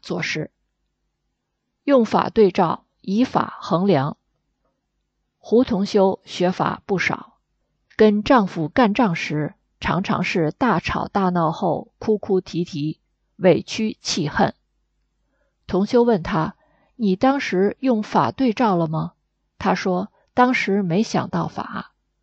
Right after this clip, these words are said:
同修说：“以后越是遇到矛盾，越是要对照啊，这才是实修。”还有个同修老太太，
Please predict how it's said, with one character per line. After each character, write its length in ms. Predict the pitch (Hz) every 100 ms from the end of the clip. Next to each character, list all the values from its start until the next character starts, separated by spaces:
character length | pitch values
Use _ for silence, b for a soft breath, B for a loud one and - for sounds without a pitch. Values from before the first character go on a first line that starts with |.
| _ _ _
同 200 | - 185
修 180 | 196 190
说 400 | 190 190 185 - b b b
：“以 140 | 180
后 360 | 190 269 220 - -
越 160 | 277
是 160 | 208 190
遇 180 | 214 214
到 160 | 175
矛 220 | 160 147
盾， 260 | 185 220 - _ _ -
越 180 | 269 220
是 180 | -
要 200 | 190 175
对 220 | 175 247 190
照 220 | 240 180
啊， 280 | 127 - - _ _ -
这 180 | 254 185
才 220 | - -
是 240 | 175 170
实 280 | 160 - 151
修。” 360 | 165 - 190 - _ _ _ _ _ _ _ _ _ _
还 180 | - 190
有 140 | 190
个 140 | 156 170
同 200 | - 190
修 220 | - 233
老 160 | 175 -
太 240 | - 175
太， 320 | 196 147 -